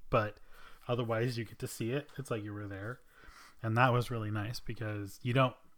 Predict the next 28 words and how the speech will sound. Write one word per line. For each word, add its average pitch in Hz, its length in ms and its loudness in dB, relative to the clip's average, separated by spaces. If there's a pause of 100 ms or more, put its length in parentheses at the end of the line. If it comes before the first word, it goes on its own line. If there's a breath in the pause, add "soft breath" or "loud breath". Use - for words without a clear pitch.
know, 123 240 4
but 120 160 2 (320)
Comic-Con, 110 540 2
you 113 100 -2
know, 98 220 -4
San 113 220 -2
Diego 104 300 -2
Comic-Con 101 420 -6
doesn't 98 220 -6
do 95 140 -6
that. 90 280 -10 (180)
And 127 160 2
so 104 460 0 (540 soft breath)
it 127 100 4
was 139 120 8
really 139 140 8
cool. 117 300 4
So - 140 -2
I 120 100 4
got 127 140 -2
to - 60 -14
sort 113 180 -2
of 107 120 -4
follow 120 400 2
along 113 300 -4
both 117 320 -2
with 110 180 -4
your 110 320 -2